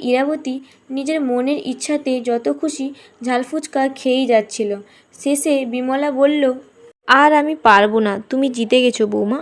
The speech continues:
Speaker 2: আমাকে কেউ জল দাও।" "বেশ, তুমি হার মানলে তো কাকিমা, তাহলে ফোন কেনার টাকাটা তুমি কি হাতে দেবে, না জিপে করে নেবে?" "না, তুমি চলো, মোবাইল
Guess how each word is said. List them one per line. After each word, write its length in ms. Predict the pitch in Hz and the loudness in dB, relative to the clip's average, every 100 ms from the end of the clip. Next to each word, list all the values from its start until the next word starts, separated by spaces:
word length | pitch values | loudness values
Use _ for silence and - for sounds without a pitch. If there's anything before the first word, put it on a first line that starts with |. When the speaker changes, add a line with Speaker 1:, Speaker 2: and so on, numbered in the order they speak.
| - | -4
Speaker 2:
আমাকে 340 | 220 220 233 269 | -2 0 -2 -2
কেউ 200 | 302 294 | 0 2
জল 280 | 226 208 220 220 | 4 6 6 4
দাও।" 180 | 185 - - - - | 0 -2 -12 -20 -10
"বেশ, 160 | 302 - | -8 -4
তুমি 160 | 320 311 | -2 0
হার 260 | 240 226 | 4 4
মানলে 280 | 247 269 320 | 4 0 0
তো 100 | 339 | 0
কাকিমা, 360 | 330 330 370 240 - - _ | 2 2 0 -2 -4 -16 _
তাহলে 260 | 240 233 302 | 4 6 6
ফোন 280 | 311 233 226 226 | 2 0 0 0
কেনার 300 | 269 302 294 | 0 0 0
টাকাটা 400 | 220 214 285 311 277 - _ - | 2 2 4 2 2 -6 _ -2
তুমি 180 | 269 294 | 0 4
কি 120 | 349 | 2
হাতে 320 | 240 202 240 | 2 0 0
দেবে, 280 | 277 370 302 220 - | 2 4 4 0 -6
না 140 | 262 311 | 0 2
জিপে 420 | 285 269 277 285 277 | 2 0 0 4 6
করে 260 | 254 214 | 8 8
নেবে?" 260 | 202 185 190 190 _ _ _ 247 | 8 2 -2 -6 _ _ _ -4
"না, 260 | 262 285 269 269 - | 0 2 2 -2 -2
তুমি 200 | 285 294 | 0 2
চলো, 320 | 285 254 240 226 | 6 6 8 4
মোবাইল 500 | 220 240 233 254 | 4 4 8 8